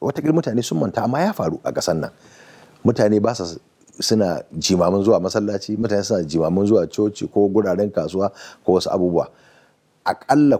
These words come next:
ko ba komai yanzu yawanci an tura wannan magana ɓanga-, ɓangaren Boko Haram zuwa can. Ba ka canja kwamandoji lokacin yaƙi. Shi kuma soja ne. So tun da yake soja ne, um,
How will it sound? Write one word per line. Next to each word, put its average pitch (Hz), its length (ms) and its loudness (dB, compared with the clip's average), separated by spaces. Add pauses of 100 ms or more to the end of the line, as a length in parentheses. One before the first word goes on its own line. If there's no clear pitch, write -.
ko 120 140 4
ba 113 200 0
komai 95 480 0
yanzu 73 360 -4
yawanci 101 580 0 (120)
an 98 220 -6
tura 95 240 0
wannan 107 400 2
magana 95 460 0
ɓanga-, 98 360 -2 (160)
ɓangaren 98 360 0
Boko 98 200 -2
Haram 107 260 0
zuwa 85 200 -2
can. 60 140 -10 (500)
Ba 95 300 -2
ka 104 180 -4
canja 101 320 -2
kwamandoji 87 640 0
lokacin 78 380 0
yaƙi. - 300 -6 (680)
Shi 220 140 4
kuma 208 160 4
soja 151 260 4
ne. - 140 -6 (160)
So 123 120 6
tun 208 120 4
da 220 80 6
yake 156 160 2
soja 170 260 6
ne, 185 140 0 (560)
um, 85 540 0